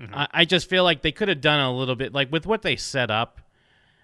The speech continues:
Speaker 2: uh, they coulda done a little bit more. I don't know, maybe she's winning people back somehow, and, uh, they're d-, some, like,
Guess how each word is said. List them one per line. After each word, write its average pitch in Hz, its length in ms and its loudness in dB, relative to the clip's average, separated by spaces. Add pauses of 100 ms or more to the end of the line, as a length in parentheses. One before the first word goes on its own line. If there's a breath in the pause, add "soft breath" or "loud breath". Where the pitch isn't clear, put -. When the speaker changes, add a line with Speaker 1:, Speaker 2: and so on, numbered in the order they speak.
(120)
Speaker 2:
uh, 107 840 -2
they 113 100 -4
coulda 127 240 -4
done 120 220 -2
a 110 80 0
little 113 240 -2
bit 107 180 -2
more. 123 380 0
I 117 100 4
don't 117 140 2
know, 110 100 0
maybe 110 240 -2
she's 101 260 -8
winning 120 300 -2
people 113 300 -8
back 120 380 0
somehow, 110 800 -2
and, 98 360 -6 (120)
uh, 85 520 -14
they're 110 160 -6
d-, 107 360 -16
some, 120 340 -6
like, 104 240 -6